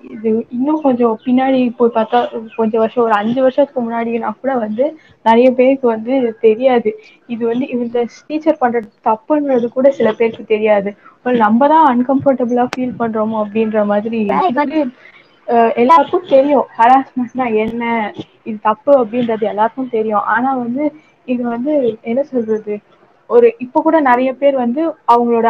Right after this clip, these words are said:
ஐடென்டிட்டியை ஹைட் பண்ணி அந்த மாதிரி தான் நிறைய பேர் சொல்லியிருக்காங்க. அஹ், யாராலையும் போல்டா பேச முடியல அதை பத்தி. இப்பவும் நிறைய பேர் வந்து சோஷியல் மீடியால வந்து,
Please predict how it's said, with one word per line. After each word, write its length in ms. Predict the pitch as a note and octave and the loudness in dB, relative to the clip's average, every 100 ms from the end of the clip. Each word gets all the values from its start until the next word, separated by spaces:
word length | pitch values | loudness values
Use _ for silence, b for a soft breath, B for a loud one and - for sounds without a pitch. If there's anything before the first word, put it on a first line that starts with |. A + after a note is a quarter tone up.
| G#3 | 2
ஐடென்டிட்டியை 800 | A3 A#3 C#4 C4+ A#3 A#3 G#3+ G#3 | 2 2 0 0 0 2 4 2
ஹைட் 240 | G#3+ A#3+ A#3+ | 2 2 0
பண்ணி 300 | A#3 A3 A3+ | -2 2 2
அந்த 220 | A3+ A3 | 2 2
மாதிரி 260 | A#3 A#3 A#3 | 2 2 2
தான் 140 | C#4 | 2
நிறைய 240 | B3+ A3 A3 | 2 2 2
பேர் 140 | A#3+ A3 | 0 -2
சொல்லியிருக்காங்க. 500 | G#3 A3+ G#3 G3 G3 - B B B _ - - | -2 -2 -2 -4 -4 -8 B B B _ -14 -4
அஹ், 280 | B3 A#3 - _ _ _ _ - | 0 0 -2 _ _ _ _ -4
யாராலையும் 680 | B3+ B3 C4+ C#4+ D4 D#4+ C4 | 2 4 6 6 4 2 4
போல்டா 360 | A3+ A#3+ C#4 C#4+ | 6 6 4 2
பேச 420 | C#4 A#3+ C4+ C4 | -2 -2 -2 -2
முடியல 300 | A3+ G#3+ G#3 | -8 -8 -6
அதை 280 | G3 G3+ G3+ - | -4 -4 -4 -10
பத்தி. 280 | G#3 G#3+ - b b _ | -16 -18 -20 b b _
இப்பவும் 440 | A#3+ - D4 D4 C#4+ | -6 2 6 6 4
நிறைய 300 | A#3+ A#3+ B3 | 2 0 -2
பேர் 180 | C4+ | -2
வந்து 320 | B3 A3+ C4+ C4+ | -2 -2 -4 -4
சோஷியல் 460 | C4 C4+ C4+ C4 | -2 -2 0 0
மீடியால 540 | A#3 A3+ A3 G#3+ G#3+ A3+ | 0 -2 -2 0 0 0
வந்து, 320 | A3 A3 C4+ | 0 -4 -6